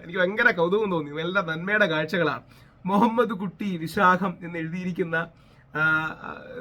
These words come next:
മറ്റേ ഡേറ്റും വെച്ചിട്ടുള്ള ആ കാര്യവും, ആ, കൊടുത്തിട്ടുണ്ട്. അപ്പോൾ വളരെ നന്മയോടുകൂടി, അല്ലെങ്കിൽ, ആ,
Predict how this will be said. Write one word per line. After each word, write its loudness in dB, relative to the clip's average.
മറ്റേ 2
ഡേറ്റും 0
വെച്ചിട്ടുള്ള -6
ആ 0
കാര്യവും, -2
ആ, -4
കൊടുത്തിട്ടുണ്ട്. -12
അപ്പോൾ -10
വളരെ -2
നന്മയോടുകൂടി, -4
അല്ലെങ്കിൽ, -6
ആ, 0